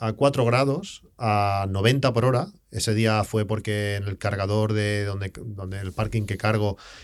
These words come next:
empezó a hacer el tonto en, en mitad del partido, ahí dándole a que cargara. Bueno, veía que iba a llegar justo, ese día creo que llegaba un seis por ciento de batería. Pues en vez de ir a cien, iba a noventa, como digo, eh, pasó, bajó a dieciséis con cincuenta y cinco. Es decir, solamente bajando diez kilómetros por hora,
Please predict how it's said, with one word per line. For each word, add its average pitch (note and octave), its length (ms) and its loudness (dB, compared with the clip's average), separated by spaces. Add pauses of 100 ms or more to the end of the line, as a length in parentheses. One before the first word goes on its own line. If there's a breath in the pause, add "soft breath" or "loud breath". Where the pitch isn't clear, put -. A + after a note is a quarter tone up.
empezó G2 300 2
a - 20 4
hacer A2 160 4
el F#2+ 100 2
tonto G#2 580 2
en, A2+ 160 -6
en G2+ 140 -4
mitad G2+ 300 -2
del G#2 160 -2
partido, G#2 480 0
ahí G#2+ 360 4 (160)
dándole G#2+ 360 4
a G#2+ 120 6
que A2 120 2
cargara. G#2+ 480 0 (300 soft breath)
Bueno, G2 220 -4 (140)
veía A#2 720 6
que B2 160 4
iba A#2+ 140 8
a - 20 6
llegar G#2+ 220 2
justo, A#2+ 280 0
ese G#2+ 140 0
día G#2 100 2
creo G2+ 140 -4
que G2 60 -4
llegaba F#2+ 180 -2
un F#2+ 100 -4
seis G#2 160 -6
por F2+ 180 -8
ciento F#2 200 -6
de F2+ 40 -4
batería. G2 320 -4 (440 loud breath)
Pues A#2+ 260 6
en A2+ 200 4
vez C3 100 6
de D#3 40 8
ir D3+ 60 6
a D3 80 4
cien, A2 220 4
iba A#2 140 2
a B2+ 40 4
noventa, D3 380 2
como A#2+ 180 0
digo, F3+ 320 -4 (200)
eh, A2+ 440 0 (120)
pasó, C#3+ 340 2
bajó A2+ 320 2
a D3+ 60 6
dieciséis B2+ 400 0
con D3 140 0
cincuenta A2+ 380 0
y F#2+ 40 -6
cinco. A2+ 280 -2
Es F#2+ 60 -2
decir, G#2+ 180 -2
solamente D3+ 280 0
bajando C3 340 0
diez A#2+ 180 2
kilómetros C3+ 360 -4
por B2 160 -2
hora, D3+ 260 0